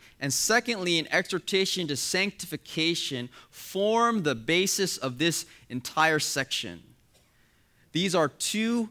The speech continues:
focal points that Paul has where he wants to exhort the church. He wants to encourage them. Now, brothers and sisters, let me just remind you that Paul loves this church. I mean, he,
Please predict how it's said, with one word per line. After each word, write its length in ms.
focal 440
points 500
that 180
Paul 300
has 360
where 160
he 220
wants 560
to 200
exhort 640
the 80
church. 1120
He 140
wants 460
to 200
encourage 600
them. 240
Now, 240
brothers 160
and 80
sisters, 260
let 120
me 80
just 240
remind 680
you 220
that 340
Paul 500
loves 760
this 200
church. 1040
I 60
mean, 140
he, 580